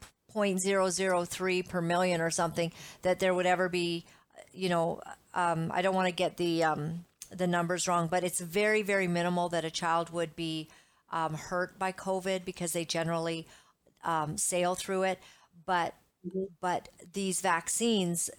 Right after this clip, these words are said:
Speaker 1: we have, like I know on the vaers, I actually printed off a hundred and forty-two of the cases that,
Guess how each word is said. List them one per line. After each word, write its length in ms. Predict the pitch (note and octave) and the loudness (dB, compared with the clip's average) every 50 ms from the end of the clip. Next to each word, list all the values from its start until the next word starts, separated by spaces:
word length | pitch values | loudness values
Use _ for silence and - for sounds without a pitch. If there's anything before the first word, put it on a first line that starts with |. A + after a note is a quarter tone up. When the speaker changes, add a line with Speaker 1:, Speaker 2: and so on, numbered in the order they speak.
| - | -16
Speaker 1:
we 260 | - F3 F#3 F3+ F3+ F3+ | -14 -6 -4 -2 -2 0
have, 400 | F#3 F#3+ F3+ E3+ D#3+ E3 E3+ F3+ | 0 2 4 4 4 2 2 -2
like 180 | E3+ E3+ - | -4 -2 -2
I 80 | F3 E3+ | -2 0
know 140 | E3+ F3+ F3 | 0 2 2
on 120 | F3 E3+ | 2 0
the 80 | E3 D#3 | 0 0
vaers, 500 | D3+ F3+ F3 F3 F3+ F3+ F#3 F3+ - - | 0 0 2 2 2 2 2 0 -2 -2
I 460 | - F3 F3 E3+ E3+ E3+ E3+ E3+ - - - | 0 0 0 2 0 0 -2 -4 -8 -4 -2
actually 400 | - E3+ F3 - - - F#3 F3+ | -2 -2 0 -2 -2 -4 -4 -6
printed 460 | - - - G#3 F#3+ F#3+ F#3 G3 F#3 | -8 -6 -4 -2 -2 0 -2 0 2
off 400 | F3+ E3+ E3+ E3 E3+ E3+ - - - - - - _ _ | 2 4 4 4 2 0 -4 -12 -18 -20 -20 -20 _ _
a 60 | - E3+ | -8 -8
hundred 360 | - - G3 F#3 F#3 F#3+ F#3 | -4 -2 -2 0 0 0 0
and 100 | F3 E3 | -2 -2
forty-two 840 | - F#3 F#3 F3 E3 E3 - - - G#3+ A#3 A3 G3 F3 E3 E3+ - - - - _ | -2 -2 -2 0 -2 -4 -6 -6 -4 -2 -2 0 0 -2 -4 -6 -10 -16 -20 -18 _
of 160 | - F3 E3 D#3 | -6 -4 -4 -4
the 60 | F3 | -4
cases 800 | - - G3+ G3 G3+ G#3 - - - F#3 F#3 F3 E3 D#3+ - - - - - | -4 -4 -4 -4 -2 -2 -2 -2 -2 -2 -2 -2 -2 -4 -4 -6 -8 -10 -8
that, 320 | F3 F3+ E3+ D#3+ - - | -4 -2 -2 -2 -2 -6